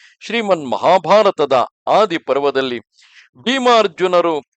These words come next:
ದ್ರೌಪದಿಯನ್ನು ಭಿಕ್ಷೆ ಎಂದು ಕುಂತಿಗೆ ತಿಳಿಸಲು ಆಕೆಯು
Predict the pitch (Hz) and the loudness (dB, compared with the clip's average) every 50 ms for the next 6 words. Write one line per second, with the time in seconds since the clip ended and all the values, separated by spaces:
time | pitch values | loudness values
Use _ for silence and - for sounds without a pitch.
0 | _ - 160 196 233 247 233 226 208 180 185 175 170 165 160 156 151 139 120 107 | _ -4 -4 -2 -2 -2 0 0 0 0 0 0 0 -2 -2 -2 -4 -4 -4 -8
1 | 127 151 - - - 226 214 180 165 156 151 143 143 135 127 _ - 139 170 180 | -12 -12 -10 -8 -6 -4 -2 -2 -2 -2 -2 -4 -4 -6 -6 _ -12 -12 -10 -8
2 | - 165 - 147 139 131 - - 123 123 139 131 - 139 127 123 107 - _ _ | -8 -8 -4 -2 -4 -4 -4 -4 -8 -8 -8 -8 -8 -8 -8 -8 -10 -12 _ _
3 | _ _ _ _ - 143 156 156 151 - 151 143 135 131 123 - - | _ _ _ _ 0 0 0 0 0 -2 -4 -4 -4 -4 -6 -8 -10